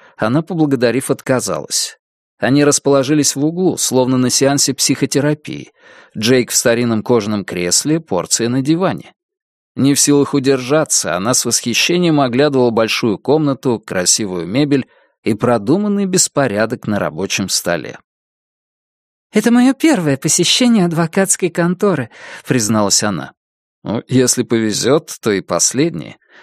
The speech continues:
пошутил Джейк. Девушка нервничала и поначалу держалась напряжённо, но её визит мог оказаться очень важным,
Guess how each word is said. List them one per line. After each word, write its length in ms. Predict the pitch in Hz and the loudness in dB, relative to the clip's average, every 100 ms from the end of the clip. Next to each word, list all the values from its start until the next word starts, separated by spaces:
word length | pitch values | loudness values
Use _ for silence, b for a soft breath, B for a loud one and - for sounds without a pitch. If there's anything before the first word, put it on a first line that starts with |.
| b | b
пошутил 480 | 110 - 107 110 101 | -4 -2 -2 -2 -2
Джейк. 460 | 71 87 71 - - _ _ _ _ _ _ _ _ | -4 -6 -8 -12 -20 _ _ _ _ _ _ _ _
Девушка 500 | 101 80 160 190 - | -8 -2 0 0 0
нервничала 760 | 190 185 196 131 101 82 - 87 | 2 2 2 0 -2 -4 -4 -4
и 40 | |
поначалу 500 | 87 127 127 196 190 | 0 0 0 2 2
держалась 460 | 151 135 139 135 - | 2 2 2 0 0
напряжённо, 720 | 127 120 120 90 65 60 - _ b b b b | -2 -4 -6 -6 -8 -10 -18 _ b b b b
но 120 | 110 | 2
её 200 | 123 143 | 4 4
визит 400 | 135 127 147 143 | 2 2 0 2
мог 200 | 135 131 | 0 0
оказаться 540 | 127 127 123 135 - | 0 0 0 0 0
очень 320 | 143 160 185 170 | 0 0 -2 0
важным, 440 | 170 - - - | 0 -4 -8 -18